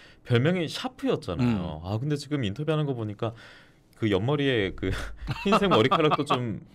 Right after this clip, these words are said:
Speaker 1: 보이고
Speaker 2: 음.
Speaker 1: 아, 얼굴이 좀 마음고생이 심했구나라는
Speaker 2: 음.
Speaker 1: 게 느껴져서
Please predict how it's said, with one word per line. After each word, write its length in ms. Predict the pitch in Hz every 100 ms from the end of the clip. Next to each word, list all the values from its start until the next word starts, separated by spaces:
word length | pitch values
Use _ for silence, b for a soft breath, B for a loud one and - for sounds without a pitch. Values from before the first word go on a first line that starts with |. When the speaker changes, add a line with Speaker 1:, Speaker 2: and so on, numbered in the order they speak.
| -
Speaker 1:
보이고 500 | 104 113 117 92 87
Speaker 2:
음. 360 | 113 92 80 76 B B B B -
Speaker 1:
아, 180 | 104
얼굴이 340 | 101 101 127 135
좀 140 | 131
마음고생이 500 | 87 98 131 135 139
심했구나라는 640 | 120 180 175 170 151 107 98
Speaker 2:
음. 80 |
Speaker 1:
게 80 | 85
느껴져서 560 | 85 139 110 101 127